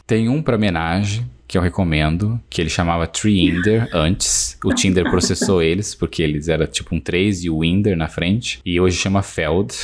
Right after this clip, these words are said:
Vai tá na descrição desse, desse podcast. É F E E L D.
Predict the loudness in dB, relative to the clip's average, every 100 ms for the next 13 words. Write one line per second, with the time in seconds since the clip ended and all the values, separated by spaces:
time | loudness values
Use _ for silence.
0 | -12 -6 -4 -2 -2 0 0 0 -2 -2
1 | 0 0 0 0 0 -2 -2 -2 -4 -8
2 | -8 -6 -6 -6 -2 -2 -2 -6 -10 -10
3 | -12 -12 -10 -8 -6 -2 -4 -4 -10 -4
4 | -4 -4 -2 -2 -2 -4 -4 -4 -2 -2
5 | -2